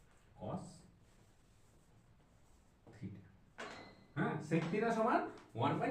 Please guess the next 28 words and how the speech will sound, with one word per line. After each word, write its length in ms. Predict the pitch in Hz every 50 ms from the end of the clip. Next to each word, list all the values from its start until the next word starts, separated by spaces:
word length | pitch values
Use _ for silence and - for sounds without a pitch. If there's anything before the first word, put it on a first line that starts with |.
| - -
cos 160 | - - - -
theta। 180 | - - - - - - - - - - - - -
তেমনি 240 | 233 269 285 285 285 254
আবার 160 | 220 214 - - - - - - - - - -
ট্যানের 380 | 190 202 214 226 254 269 285 - - - 175
উল্টা 180 | 175 175 190 180
হচ্ছে 180 | - - - - - -
cot, 180 | - - - - - - - -
হ্যাঁ? 160 | - - - - - - -
ট্যানে 260 | 175 175 190 214 240 277 294
cot-এ 220 | - - 214 214 196 196
হয় 140 | 214 - - - - - -
ওয়ান। 160 | - - - - - - - - - - - - - - - - - -
তাহলে 200 | - 127 120 113 117 117
ট্যান 160 | - - 139 143 147 143 -
theta 380 | 131 117 - 135 131 127 127 123 123 131 131 - - - - - - - - - - - - - - - - - - - - - - - - 127 117
into 240 | 120 120 120 117 113 110 110
cot 180 | - 107 110 113 - -
theta 340 | - 113 107 104 107 101 101 101 101 104 117 - - - - - - - - - - - - - - - - - - - - - - - - - - - - - - 120
is 100 | 110 110
equal 220 | - 120 117 113 113 113
to 80 | 190 226 - - - - - - - - - - 120 110 110
one। 120 | 113 113 117 - - - - - - - - - -
তাহলে 140 | - 151 170 180
আমার 120 | 190 196 - -
কি 60 | 233 233
হয়? 140 | 240 240 240 240 -
ট্যান 160 | - -